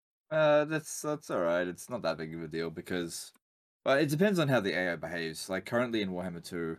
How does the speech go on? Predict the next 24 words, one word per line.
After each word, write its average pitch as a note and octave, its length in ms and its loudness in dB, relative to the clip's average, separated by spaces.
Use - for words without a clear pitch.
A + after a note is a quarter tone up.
um, E2+ 520 -2
the - 140 -4
A G2+ 140 4
I A#2+ 140 4
is F2 160 0
really F#2 240 0
bad D#2+ 240 -2
at C#2+ 80 -12
spell E2+ 220 -6
casting. F#2+ 480 -2
Like, E2+ 180 -4
you A#2 100 -2
can B2+ 160 0
dupe E2+ 240 -6
them F#2 160 -6
into E2 180 -8
casting E2 360 -6
spells E2 440 -8
to E2+ 120 -6
actually E2+ 260 -6
backfire F2+ 520 0
on G2 100 0
them. B2+ 180 -4
So F#2+ 600 2